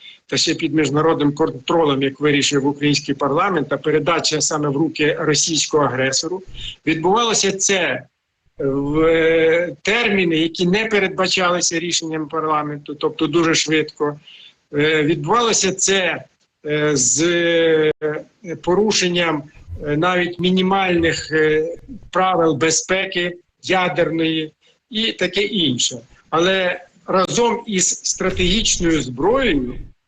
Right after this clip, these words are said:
Україна втрачала і колосальний масив сучасних озброєнь. Відомо, що Україна, як, яка була на вістрі, е, західного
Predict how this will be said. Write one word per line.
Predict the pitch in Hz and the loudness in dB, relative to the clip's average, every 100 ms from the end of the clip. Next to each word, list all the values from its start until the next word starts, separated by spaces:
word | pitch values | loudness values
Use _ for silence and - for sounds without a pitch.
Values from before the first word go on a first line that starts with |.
| _ - | _ -6
Україна | 151 170 180 214 208 196 | -2 0 0 2 2 0
втрачала | - - 196 196 - 170 170 170 180 185 | -4 -2 0 0 0 2 2 2 0 -4
і | 180 170 165 | 0 2 2
колосальний | 160 170 165 208 208 196 180 | 0 0 2 2 2 2 2
масив | 175 170 180 180 180 _ _ | 2 0 0 0 -4 _ _
сучасних | - 208 - 262 233 - 165 190 | -4 -2 0 0 -2 -2 -2 0
озброєнь. | 151 135 165 147 127 117 - _ _ _ _ | -2 0 2 2 0 -4 -12 _ _ _ _
Відомо, | 156 175 254 226 180 | -2 2 2 2 0
що | - 175 175 170 165 - - _ | 0 2 2 4 2 -2 -12 _
Україна, | 175 147 175 208 240 233 185 151 123 - _ _ | -10 -4 -2 0 0 0 0 0 -2 -10 _ _
як, | 131 180 175 - - _ | -2 0 0 -6 -18 _
яка | - 180 185 202 | -2 0 2 0
була | 185 190 185 | 2 2 2
на | 175 175 | 2 2
вістрі, | 180 - - 185 214 170 120 - _ _ _ _ | 0 -2 -2 -2 0 -2 -4 -10 _ _ _ _
е, | 151 151 151 151 147 147 147 147 147 147 143 - - 143 | -6 -2 0 0 0 2 2 2 0 0 -2 -6 -10 -6
західного | 127 202 196 - 165 165 156 165 151 | -2 0 0 0 -2 0 2 2 0